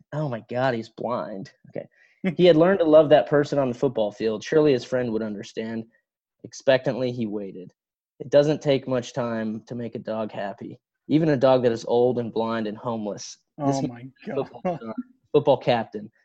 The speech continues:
Speaker 1: He stopped before the dog, looked at him in a friendly way, and smiling, took a coin and placed it on the dog's mouth. The dog, with a grateful look, accepted the offering and turned toward the butcher shop.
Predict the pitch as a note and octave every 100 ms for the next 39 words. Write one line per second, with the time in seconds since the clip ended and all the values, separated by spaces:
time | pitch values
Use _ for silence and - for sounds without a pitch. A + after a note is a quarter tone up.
0 | _ B2 - C#3+ D3 C#3 D3 C3 A#2+ B2
1 | B2 A#2 - A#2 C3 B2+ B2+ B2 G#2+ A2
2 | - B2 A#2+ A#2 A2 A2 A2 A#2 - _
3 | _ - - - C#3 C#3+ A#2 G#2 - _
4 | _ - C3 A#2+ - B2+ A#2 A2 G#2+ -
5 | A#2 - A2+ G#2+ G#2+ G#2+ G#2 G2 G2+ E2+
6 | - _ _ _ _ - B2 C3+ C#3 C3+
7 | B2+ B2 A2 A#2 B2+ B2 B2 A#2+ A#2 A2+
8 | - - A2+ - B2+ B2 A#2+ A2+ F#2 A2+
9 | - G#2+ G#2+ G#2 A2+ - A2 G#2+ A2 A2
10 | G#2+ A2 - F#2+ - F2+ E2